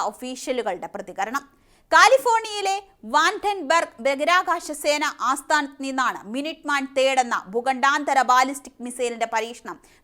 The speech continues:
വിജയകരമായി നടന്നത്. നാലായിരം മൈൽ, ആറായിരത്തി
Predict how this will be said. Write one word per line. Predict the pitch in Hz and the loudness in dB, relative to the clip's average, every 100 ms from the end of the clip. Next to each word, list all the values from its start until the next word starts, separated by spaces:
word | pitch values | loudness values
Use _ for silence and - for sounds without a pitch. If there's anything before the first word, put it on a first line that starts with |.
| 214 | -8
വിജയകരമായി | 240 277 269 254 196 170 170 196 | -4 2 2 2 -2 -6 -10 -6
നടന്നത്. | 202 208 226 294 - _ _ - 254 | -6 -4 -2 -2 -4 _ _ -4 4
നാലായിരം | 311 392 466 466 440 359 339 | 6 6 6 4 0 -2 0
മൈൽ, | 320 370 - _ - 254 | -2 -2 -12 _ -4 4
ആറായിരത്തി | 302 349 359 381 - | 6 8 6 4 0